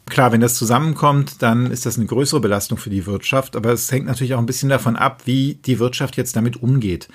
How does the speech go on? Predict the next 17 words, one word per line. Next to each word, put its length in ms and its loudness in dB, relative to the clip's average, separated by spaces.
Also 340 0
im 400 -2
ersten 320 -2
Lockdown 760 0
hat 260 -6
das 160 0
Gastgewerbe 640 0
zum 160 -2
Beispiel 280 0
noch 160 -2
relativ 380 -2
wenig 300 2
geliefert 800 -2
und 500 -4
hatte 300 -6
wenig 300 0
Abholservice. 800 2